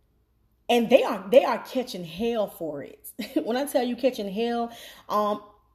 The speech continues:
if, when you get a chance, please follow me on Facebook. I am going to um, upload the links to the videos that I saw, um, and one of the articles I read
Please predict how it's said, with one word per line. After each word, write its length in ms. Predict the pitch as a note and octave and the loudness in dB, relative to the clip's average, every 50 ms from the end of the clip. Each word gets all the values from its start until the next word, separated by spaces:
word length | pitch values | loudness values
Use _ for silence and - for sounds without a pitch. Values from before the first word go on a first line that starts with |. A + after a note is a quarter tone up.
| _ _ _ _ - | _ _ _ _ -6
if, 200 | D4+ E4 C#4+ A3 | -4 -2 0 2
when 140 | A#3 C4+ C4+ | 2 2 4
you 80 | C#4+ | 4
get 160 | C4 C4 B3 | 2 0 0
a 40 | - | 0
chance, 280 | - C4+ B3+ A#3+ A#3+ - | 0 0 0 0 -2 -4
please 340 | - - C#4+ C#4+ C4+ C4+ C4+ | -4 0 2 2 2 0 -2
follow 200 | - G3+ F#3+ G3+ | -4 -6 -6 -6
me 100 | G3+ G3 | -6 -6
on 140 | F3+ F3 | -6 -6
Facebook. 400 | - - A3 A3 G#3+ - G#3 G3+ - | -6 -4 -6 -4 -4 -4 -6 -6 -4
I 140 | F3 G#3+ - | -6 -6 -6
am 220 | - G#3+ G3+ F3+ | -6 -6 -6 -6
going 320 | E3 F#3 G3+ G3+ G3 F#3+ G3 | -6 -4 -4 -4 -4 -4 -6
to 600 | - - - B3 A3+ G#3 G3+ G3 F#3+ F#3 F3+ F3+ - - - _ _ _ _ - | -10 -8 -6 -4 -4 -4 -4 -6 -8 -10 -10 -12 -16 -20 -20 _ _ _ _ 0
um, 520 | F3+ F#3+ F3+ E3+ E3 E3 E3 - - - - - - | 2 2 4 2 2 0 -2 -4 -6 -10 -14 0 4
upload 540 | - C4+ - - A3+ G#3+ G#3+ G#3 G3+ D#3 F3 | 4 4 4 4 2 4 6 6 6 4 0
the 80 | F#3 F3 | -2 -2
links 340 | F3 F3 G#3+ B3 B3 - - | 0 0 0 -2 -2 -4 -6
to 140 | - A3+ | -6 -4
the 120 | F#3 F3 D#3+ | -4 -4 -6
videos 600 | D3 C#3 G#3 A3+ A#3+ A3+ A3+ A3+ A3 A3 G#3 F3+ | -4 -2 -2 -2 -2 -2 -2 -2 -2 -2 -2 -2
that 120 | G3+ F#3+ F#3 | -2 -2 -2
I 160 | E3+ E3+ D#3+ | -2 -6 -6
saw, 600 | - - - - F#3+ F#3+ F#3+ F3+ F#3 F3+ F3+ F3+ - - - _ _ _ _ _ _ _ _ | -10 -10 -6 -2 -2 0 0 0 -2 -4 -8 -12 -20 -20 -20 _ _ _ _ _ _ _ _
um, 520 | - F#3+ F3+ E3+ E3+ E3 E3 E3 E3 D#3+ - - - | -2 -2 0 0 -2 -2 -2 -4 -6 -8 -6 -2 0
and 200 | G3 F#3 F3+ F3 | 0 0 0 0
one 180 | G3 G#3 G#3+ | 0 0 2
of 140 | G#3 G3 F3+ | 0 0 2
the 540 | F#3 F#3 F3 F3 F3 F3 F3 F3 F3 F3 F3 - - - - _ - | 2 2 2 2 2 2 2 0 0 -2 -4 -10 -16 -18 -8 _ 2
articles 380 | G3+ G#3 G#3 - A3 G3+ F#3 | 2 2 2 0 -2 -2 0
I 120 | G#3 G3 G3 | 0 0 0
read 540 | F3+ F3 G3+ G#3 G#3 G3+ G3+ G3+ G#3 - | 0 0 2 2 2 2 0 -2 -2 -4